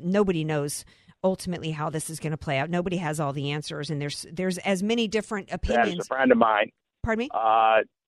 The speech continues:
Speaker 2: I, I was gonna recommend a video to
Speaker 1: Okay.
Speaker 2: you. Uh, f-,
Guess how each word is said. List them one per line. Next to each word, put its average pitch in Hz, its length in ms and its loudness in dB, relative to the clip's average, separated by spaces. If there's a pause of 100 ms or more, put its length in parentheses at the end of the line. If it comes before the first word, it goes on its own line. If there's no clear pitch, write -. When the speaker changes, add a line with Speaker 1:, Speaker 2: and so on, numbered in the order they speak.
(220)
Speaker 2:
I, 120 320 8
I 117 60 6
was 120 120 0
gonna 143 200 8
recommend 127 480 6
a - 20 2
video 113 480 10 (100)
to 107 140 2
Speaker 1:
Okay. 107 160 8
Speaker 2:
you. 107 220 6
Uh, 104 320 8
f-, - 40 2